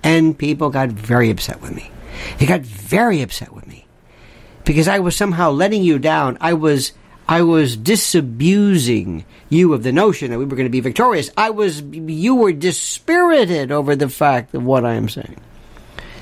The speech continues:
But I'm not going to sit here and be the cheerleader, because then you won't believe me. Then you'll say immediately, "He's saying this just to cheerlead." I don't do this. I'm very careful with what I say,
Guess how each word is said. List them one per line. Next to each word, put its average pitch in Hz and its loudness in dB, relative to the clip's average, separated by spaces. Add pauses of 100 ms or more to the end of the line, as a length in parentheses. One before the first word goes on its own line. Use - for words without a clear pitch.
(320)
But 220 4
I'm 254 2
not 302 2
going 262 2
to 185 0
sit 170 0
here 190 4
and 175 2
be 156 6
the 196 2
cheerleader, 196 0
because 175 0
then 185 2
you 214 2
won't 160 4
believe 226 4
me. 92 -4 (640)
Then 262 2
you'll 208 2
say 175 0
immediately, 156 2
"He's 226 2
saying 247 2
this 175 2
just 185 0
to 190 0
cheerlead." 220 -2 (280)
I 185 2
don't 160 -2
do 254 4
this. - -8 (1800)
I'm 185 4
very 311 2
careful 233 0
with 151 2
what 151 0
I 135 -4
say, - -14